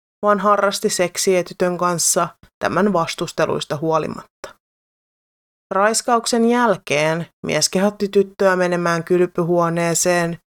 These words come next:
ja heidän mennessään sinne hän otti tytön kuristusotteeseen.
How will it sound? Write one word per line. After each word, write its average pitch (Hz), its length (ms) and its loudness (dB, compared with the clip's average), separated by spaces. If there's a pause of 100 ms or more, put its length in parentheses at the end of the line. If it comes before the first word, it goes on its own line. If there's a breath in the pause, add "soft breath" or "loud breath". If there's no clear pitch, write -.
(340)
ja 202 80 4
heidän 214 360 4
mennessään 208 720 2
sinne 175 540 0 (400)
hän 143 80 0
otti 160 280 2
tytön 185 400 2
kuristusotteeseen. - 1400 -4